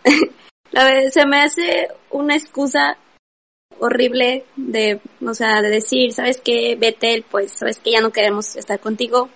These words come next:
bye". O sea, la verdad es que fue, de ver, una tontería el simple hecho de no renovarlo, o ni siquiera acercarse a Vettel,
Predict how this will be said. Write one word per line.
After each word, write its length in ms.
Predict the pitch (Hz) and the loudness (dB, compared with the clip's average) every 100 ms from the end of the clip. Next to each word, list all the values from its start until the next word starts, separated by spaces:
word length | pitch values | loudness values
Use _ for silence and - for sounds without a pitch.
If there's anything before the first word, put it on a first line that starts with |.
| _ | _
bye". 360 | - 202 214 - - | 0 2 2 -4 -8
O 80 | 202 | -8
sea, 320 | 208 208 - - - _ _ - | -6 -6 -8 -14 -20 _ _ -2
la 120 | 233 | 4
verdad 200 | 214 214 | 4 4
es 120 | 220 - | 0 -2
que 100 | 233 | -6
fue, 380 | - 214 214 208 - | 0 0 0 -4 -10
de 200 | 214 196 | -6 -4
ver, 220 | 185 180 - | -4 -6 -4
una 280 | 214 214 202 - _ | -4 -2 -6 -14 _
tontería 680 | 220 220 208 202 208 220 339 381 | 2 2 4 2 4 2 2 2
el 260 | 208 214 | 4 4
simple 480 | 214 254 233 254 240 | 4 4 4 4 4
hecho 240 | 226 - 240 | 2 0 2
de 280 | 208 190 | 2 0
no 220 | 196 208 214 | 0 2 2
renovarlo, 640 | 220 214 196 196 208 240 | 2 2 4 4 4 6
o 160 | 220 233 | 8 8
ni 140 | 247 | 6
siquiera 800 | 254 220 269 294 311 262 214 - _ _ _ - | 2 0 2 4 4 4 2 -2 _ _ _ -4
acercarse 840 | 233 240 220 208 - 220 214 - | -4 -2 -6 -6 -6 -6 -6 -8
a 100 | 226 | -6
Vettel, 440 | 214 196 - 226 | -4 -4 -6 -16